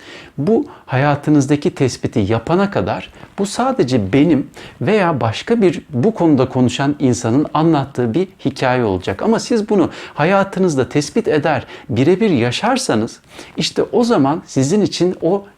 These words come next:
gerçek olacak. Siz artık inandığınız bir şeyden çıkıp bildiğiniz bir noktaya gitmiş olacaksınız. Çünkü belki ben anlatıyorum, ikna oldunuz, kafanıza yattı ama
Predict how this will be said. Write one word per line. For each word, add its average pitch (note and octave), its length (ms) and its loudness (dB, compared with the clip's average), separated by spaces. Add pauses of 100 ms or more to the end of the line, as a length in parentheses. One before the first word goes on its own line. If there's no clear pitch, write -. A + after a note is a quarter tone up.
gerçek B2+ 460 -2
olacak. G#2 400 -4
Siz G#3+ 320 -2
artık E3 400 -2 (480)
inandığınız D3 640 4
bir E3+ 60 2
şeyden C3+ 540 -2 (240)
çıkıp A#3 420 -2 (280)
bildiğiniz C#3+ 760 4
bir C#3+ 100 6
noktaya A2 360 0
gitmiş F#2+ 400 -4
olacaksınız. - 600 -6
Çünkü G#3 240 -2
belki F#3+ 300 0
ben G3 120 0
anlatıyorum, F#3 680 2 (220)
ikna F3+ 420 0
oldunuz, A#2 340 -2
kafanıza C#3+ 500 0
yattı F3 520 -2 (320)
ama G3+ 340 2